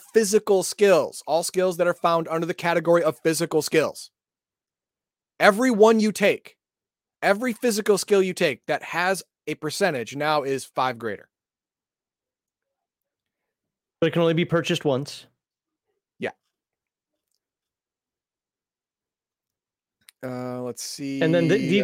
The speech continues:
Speaker 2: this
Speaker 1: Uh,
Speaker 2: one's the same. This, this five P P E
Speaker 1: elective
Speaker 2: one's the same,
Speaker 1: skills,
Speaker 2: same as the one above.
Speaker 1: secondary skills,
Speaker 2: Yep.
Speaker 1: physical, uh, s-, uh, with,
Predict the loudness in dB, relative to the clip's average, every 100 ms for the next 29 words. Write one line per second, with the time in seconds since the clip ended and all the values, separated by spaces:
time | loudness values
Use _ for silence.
0 | 2 0 0 0 0 0 0 0 0 0
1 | 0 -2 -2 0 2 4 4 4 4 2
2 | 2 4 6 6 2 -4 -10 -8 -6 -2
3 | -2 0 0 0 0 0 0 0 0 0
4 | 4 6 6 4 2 -4 -16 _ -2 0
5 | 0 2 4 4 4 2 2 -2 _ _
6 | -14 -8 -2 0 0 -4